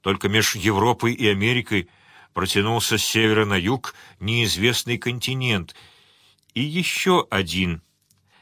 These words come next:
довольно большой, обнаружился в Индийском океане,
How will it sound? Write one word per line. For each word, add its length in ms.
довольно 480
большой, 520
обнаружился 920
в 120
Индийском 640
океане, 600